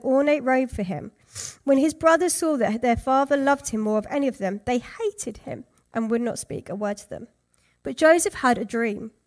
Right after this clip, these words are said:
and when he told it his brothers, they hated him all the more. He said to them, "Listen to this dream I had.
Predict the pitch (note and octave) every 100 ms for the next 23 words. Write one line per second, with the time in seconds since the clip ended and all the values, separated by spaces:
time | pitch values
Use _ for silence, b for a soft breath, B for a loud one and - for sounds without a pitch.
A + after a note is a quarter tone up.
0 | _ _ _ _ A3+ B3 C4 D#4+ D4 C#4+
1 | C4 C4 B3+ A#3 G#3 F#3+ B3 A#3+ - D#4
2 | C#4+ - A#3 A3 - A#3+ A#3 A#3 G#3 G3+
3 | F#3+ B2 G#3+ - _ _ B B B B
4 | _ _ _ - - D4 C4+ D4+ C#4+ C#4+
5 | D4 C#4+ C#4 C4+ D4 - - D#4+ - C4
6 | B3 G3 G#3 - -